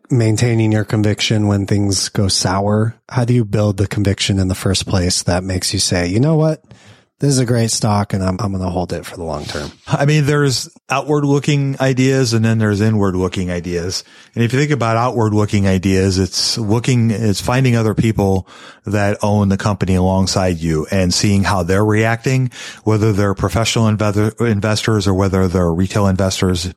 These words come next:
Speaker 2: people that you may know on social media, for example. And you'll see how some of those people are, are reacting to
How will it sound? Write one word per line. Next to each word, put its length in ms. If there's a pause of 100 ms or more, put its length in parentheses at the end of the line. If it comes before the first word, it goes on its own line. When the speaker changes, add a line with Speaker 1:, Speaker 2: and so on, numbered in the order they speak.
Speaker 2:
people 220
that 180
you 140
may 280 (460)
know 280
on 100
social 300
media, 280
for 140
example. 500 (420)
And 160
you'll 120
see 280
how 220
some 240
of 80
those 240
people 320
are, 260
are 100
reacting 760 (380)
to 560